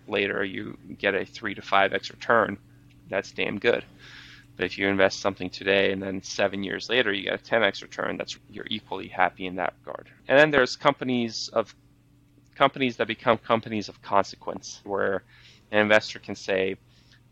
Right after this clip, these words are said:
"I was the first investor in that company," and, like, the fir-, the guy that first invested in Google, because those types of reputational investments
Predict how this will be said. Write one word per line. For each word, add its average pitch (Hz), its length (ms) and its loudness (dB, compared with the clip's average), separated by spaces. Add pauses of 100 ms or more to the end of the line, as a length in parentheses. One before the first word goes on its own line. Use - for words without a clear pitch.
(140)
"I 110 140 10
was 117 200 4
the 107 80 -6
first 107 380 0
investor 95 480 -6
in 98 120 -8
that 95 240 -4
company," - 460 -12
and, 98 160 -8
like, 98 180 -8
the - 60 -18
fir-, 101 420 4
the 107 80 -6
guy 98 240 4
that 95 160 -6
first - 360 -6
invested 101 400 -4
in 101 100 -2
Google, - 480 -8
because 117 500 2 (480)
those 135 240 6
types 131 300 4
of 120 100 -2
reputational 107 880 -2
investments - 720 -10